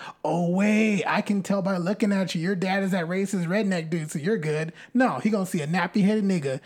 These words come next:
and he gonna treat you just like he gonna treat my black ass. So,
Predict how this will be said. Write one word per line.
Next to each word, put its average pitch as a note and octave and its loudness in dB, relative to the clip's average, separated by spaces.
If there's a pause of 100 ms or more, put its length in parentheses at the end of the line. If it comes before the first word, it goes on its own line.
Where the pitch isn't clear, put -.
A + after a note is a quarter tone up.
(140)
and C3+ -4
he E3 0
gonna D3 -4
treat G3+ 0
you E3+ 0
just E3+ -4
like F#3+ 2
he F#3 0
gonna F#3+ 0
treat E3+ 0
my E3+ -2
black C3 -6
ass. G2 -12 (280)
So, C3+ -6